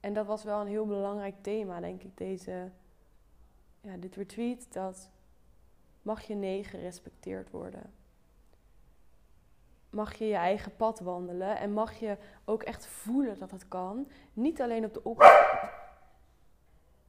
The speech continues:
niet alleen op de oppervlakte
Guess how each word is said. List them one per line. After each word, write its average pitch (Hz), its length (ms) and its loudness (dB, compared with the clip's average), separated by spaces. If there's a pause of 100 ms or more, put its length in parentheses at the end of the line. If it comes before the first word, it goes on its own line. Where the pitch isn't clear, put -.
(2000)
niet 277 300 -4
alleen 254 220 -2
op 220 80 -6
de - 140 -12
oppervlakte 208 800 -6